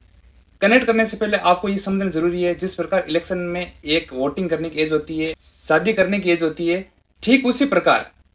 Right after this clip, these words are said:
अश्लील चुटकुला पढ़ना चाहते हैं अगर आप, तो उसकी भी एक एज है। तो आपका question होगा, "क्या एज है सर?" तो उसकी एज है adult age।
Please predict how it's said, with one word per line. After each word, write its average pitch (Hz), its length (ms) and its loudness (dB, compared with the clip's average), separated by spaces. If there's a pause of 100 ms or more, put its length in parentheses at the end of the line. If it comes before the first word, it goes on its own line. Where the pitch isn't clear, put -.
(120)
अश्लील 233 320 2
चुटकुला 220 340 0
पढ़ना 208 240 -2
चाहते 202 240 0
हैं 190 80 2
अगर 160 180 2
आप, - 280 0 (320)
तो 170 60 -4
उसकी 180 260 -6
भी 180 120 -2
एक 139 220 -4
एज 127 200 -6
है। 101 120 -14 (580)
तो 170 60 0
आपका 196 220 2
question 214 300 -6
होगा, 196 220 -4 (200)
"क्या 233 140 2
एज 180 160 2
है 170 60 -6
सर?" 156 220 -6 (360)
तो 175 80 -6
उसकी 185 280 -4
एज 180 200 -2
है 180 260 -8
adult 165 280 0
age। 110 300 -6